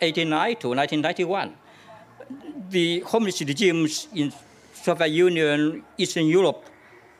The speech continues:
all disappear. At that point, it's a very, very optimistic moment that, uh, we even talk about the end of history, that the, the communist regime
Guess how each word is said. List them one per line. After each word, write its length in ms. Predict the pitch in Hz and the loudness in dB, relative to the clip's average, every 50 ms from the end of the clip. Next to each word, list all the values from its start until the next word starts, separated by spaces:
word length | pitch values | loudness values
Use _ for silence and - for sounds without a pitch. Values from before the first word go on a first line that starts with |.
| _ - - | _ -12 -6
all 200 | 240 240 330 349 | 0 0 0 2
disappear. 640 | 349 349 - - - 123 - - 185 196 160 110 - - - - - - - - - | 2 0 -2 0 -2 -4 -2 -2 -2 -2 -2 -2 -4 -10 -20 -20 -20 -20 -20 -14 0
At 220 | - 220 214 - - | 0 0 0 2 0
that 180 | 277 285 285 | 0 0 0
point, 340 | - - 285 330 254 185 180 190 | -2 -2 2 4 4 4 4 2
it's 220 | 175 170 - - | 0 0 0 -2
a 100 | 214 185 | -2 -2
very, 440 | 185 - 247 254 247 240 240 247 240 | -2 0 -2 -2 2 2 0 0 0
very 420 | - 247 226 220 208 208 214 214 - - - - - - - _ _ - | 0 0 0 2 4 2 0 0 -4 -16 -20 -20 -20 -20 -20 _ _ -2
optimistic 840 | 190 165 - 185 170 208 269 262 208 - - 143 151 - - - - _ _ _ _ _ - | -2 -2 0 0 0 0 0 0 -2 -2 -2 -2 -4 -4 -12 -16 -16 _ _ _ _ _ -6
moment 560 | 233 151 165 220 254 185 143 107 90 - - _ _ - | -2 0 2 2 4 2 0 -2 -4 -14 -20 _ _ 0
that, 220 | 165 160 160 165 | 0 0 0 0
uh, 180 | 160 135 123 127 139 214 | 0 0 0 -2 -4 -10
we 220 | 196 151 131 127 | -12 -6 -6 -6
even 300 | 147 - 151 147 175 165 | -2 -2 -2 -2 -2 -4
talk 220 | 151 - 175 170 - | 0 -2 -2 -2 0
about 200 | 120 127 131 123 | -2 -2 0 0
the 100 | 131 156 | 0 0
end 200 | 160 208 254 - | 0 0 0 -2
of 140 | 143 - - | -4 -4 -4
history, 400 | - 277 - - - - - - - - - - - - - - - - - - - 139 | -8 -8 -8 -8 -12 -14 -16 -20 -20 -20 -20 -20 -20 -20 -20 -20 -20 -20 -20 -18 -8 0
that 260 | 180 180 185 180 165 | 2 2 2 2 -2
the, 400 | 143 143 127 123 117 117 127 147 127 | -2 0 2 2 2 0 -2 -6 -4
the 240 | - 135 127 123 127 | -2 0 0 0 0
communist 420 | - - 214 240 220 185 - - 147 131 | -2 0 0 0 0 0 -4 -4 -4 -2
regime 680 | 139 139 123 147 170 165 170 170 165 165 165 180 269 | -2 -2 0 0 2 2 4 2 2 -2 -4 -6 -10